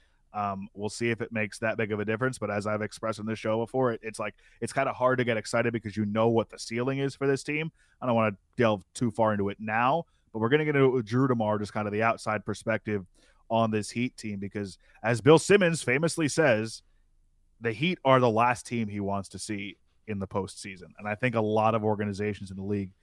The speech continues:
feel that way. And I think now that we've seen the Bucks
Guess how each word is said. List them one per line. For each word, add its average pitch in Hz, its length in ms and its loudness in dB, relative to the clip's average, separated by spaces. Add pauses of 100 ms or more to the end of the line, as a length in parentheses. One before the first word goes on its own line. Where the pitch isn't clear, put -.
(240)
feel 131 140 4
that 151 220 6
way. 175 240 4 (320)
And 113 100 -4
I 113 80 2
think 113 220 -4
now 117 160 4
that 120 100 4
we've 110 200 -2
seen 123 360 -4
the 110 100 0
Bucks - 760 -2